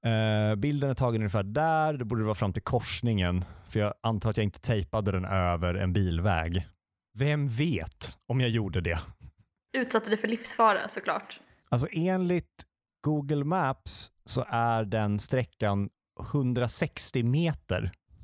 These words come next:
Speaker 2: Ja, men det känns verkligen som att du skulle kunna vara, att du, du är den personen som liksom skickar upp ett flygplan som skriver så här, ett meddelande med moln till Linnea. "Vill du gifta dig med mig?"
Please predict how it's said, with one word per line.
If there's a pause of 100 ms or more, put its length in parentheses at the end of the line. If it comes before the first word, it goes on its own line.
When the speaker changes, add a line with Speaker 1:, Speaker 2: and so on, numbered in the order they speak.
Speaker 2:
Ja,
men
det
känns
verkligen
som
att
du
skulle
kunna (260)
vara,
att
du,
du
är
den
personen
som
liksom
skickar
upp
ett
flygplan
som
skriver
så
här,
ett
meddelande
med
moln (180)
till
Linnea. (140)
"Vill
du
gifta
dig
med
mig?"